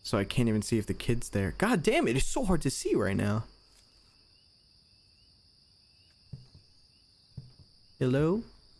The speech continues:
Anybody home? There's no way he knocked on the door.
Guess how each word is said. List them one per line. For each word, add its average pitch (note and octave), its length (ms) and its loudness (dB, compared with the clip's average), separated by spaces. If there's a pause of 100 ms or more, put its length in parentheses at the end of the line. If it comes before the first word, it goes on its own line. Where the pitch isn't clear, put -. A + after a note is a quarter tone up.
(100)
Anybody D3 360 2
home? D3 440 2 (3250)
There's A#2+ 240 2
no A#2 320 4
way A#2+ 520 4 (320)
he C3 100 2
knocked G#2 380 2
on F#2+ 140 2
the F2+ 80 0
door. E2+ 340 0